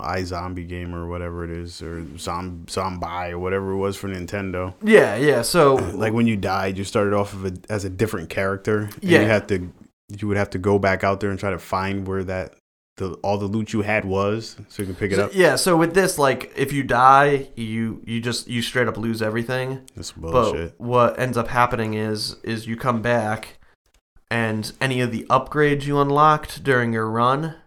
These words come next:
Speaker 2: are all still there. So, like, if you upgraded a sword, if the sword drops, it's level two instead of level one. And then you unlock some permanent abilities. So, like, if you beat the
Speaker 1: Oh, okay.
Speaker 2: first, like,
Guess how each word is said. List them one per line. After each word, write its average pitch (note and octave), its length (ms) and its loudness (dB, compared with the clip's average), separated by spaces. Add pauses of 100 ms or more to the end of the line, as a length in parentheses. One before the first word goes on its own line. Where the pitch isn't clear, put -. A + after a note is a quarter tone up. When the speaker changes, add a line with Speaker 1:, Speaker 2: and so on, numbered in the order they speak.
(140)
Speaker 2:
are A2+ 160 4
all A2 180 0
still A2 280 -4
there. G#2 300 0
So, G#2+ 200 -4
like, G2+ 200 0
if G#2 120 -10
you A2+ 100 -4
upgraded A#2+ 520 0
a - 40 -4
sword, G#2+ 640 0
if F#2+ 100 -16
the A2 80 -8
sword A#2 360 -2
drops, A#2 600 2 (440)
it's - 280 -6
level A2+ 300 -2
two A2 380 -4
instead A2 280 -6
of G2+ 120 -8
level G2+ 340 -6
one. E2+ 500 -10 (680)
And B2 120 -4
then A#2 120 0
you A2+ 160 -2
unlock A2+ 460 2
some G#2+ 280 -4
permanent A2 540 -4
abilities. G#2 560 -4
So, G#2 160 -6
like, G2+ 220 -4
if A2+ 120 -12
you A#2+ 100 -6
beat A#2 280 -4
the G2+ 80 -4
Speaker 1:
Oh, A2+ 40 0 (120)
okay. E2 80 -6
Speaker 2:
first, A#2 400 -2
like, A2 280 -4